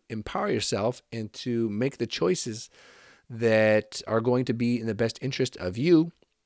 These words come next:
so that you can be in the best interest of your community,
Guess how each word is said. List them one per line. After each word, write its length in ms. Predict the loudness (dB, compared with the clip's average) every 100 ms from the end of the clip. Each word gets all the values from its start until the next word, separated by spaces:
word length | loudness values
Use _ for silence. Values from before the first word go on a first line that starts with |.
| _ -20
so 300 | -12 -4 0
that 160 | 2 0
you 320 | -2 -2 -2
can 200 | -2 -6
be 260 | -4 -2 -2
in 220 | -2 -4
the 80 | -4
best 280 | -4 -6 -8
interest 460 | -14 -10 -6 -6 -8 -10
of 320 | -8 -6 -6
your 140 | -6 -8
community, 680 | -6 0 2 2 0 -6